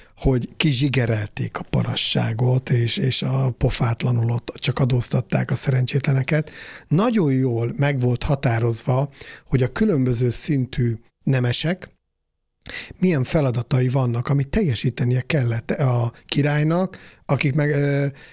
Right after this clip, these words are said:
nem közvetlenül a király alatt voltak, hanem egy másik főúr alatt, azoknak, és nagyon szépen ilyen hierarchiában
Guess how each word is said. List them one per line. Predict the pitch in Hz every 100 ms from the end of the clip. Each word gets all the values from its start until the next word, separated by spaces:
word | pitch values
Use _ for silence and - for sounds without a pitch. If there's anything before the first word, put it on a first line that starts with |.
| _
nem | 180 165 170
közvetlenül | - 147 139 131 131
a | 123
király | - 131 123 127
alatt | 127 123 117
voltak, | 143 120 117 127
hanem | 123 120 123
egy | 123
másik | 127 120 - 123 -
főúr | - 135 120 117 113
alatt, | 127 131 170 - - _ _ _ _ _ _ - -
azoknak, | 160 135 139 - 151 175 - - -
és | -
nagyon | 190 202
szépen | 135 151 139 131
ilyen | 127 123 123 127
hierarchiában | 139 135 120 120 117 120 120 131 139